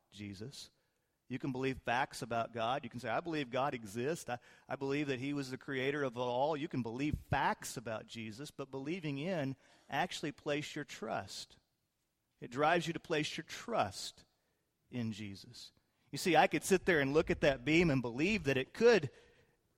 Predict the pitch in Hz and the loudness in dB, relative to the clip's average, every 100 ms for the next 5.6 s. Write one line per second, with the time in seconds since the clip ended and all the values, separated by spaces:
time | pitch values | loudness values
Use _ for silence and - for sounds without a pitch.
0 | _ - 131 151 135 123 123 113 - 123 | _ -2 2 2 2 2 2 0 -2 -2
1 | 120 139 131 123 131 156 156 139 - 151 | -2 -4 -8 -2 2 2 2 -2 -2 -2
2 | 127 123 143 - 143 123 117 120 147 147 | 0 0 -2 -4 -4 -2 -2 -2 -2 -4
3 | 107 104 92 92 92 - _ _ _ _ | -6 -10 -10 -12 -16 -20 _ _ _ _
4 | _ _ - 113 107 - 127 110 101 98 | _ _ -8 -6 -6 -6 -6 -4 -6 -6
5 | 123 110 95 92 85 | -6 -8 -8 -14 -16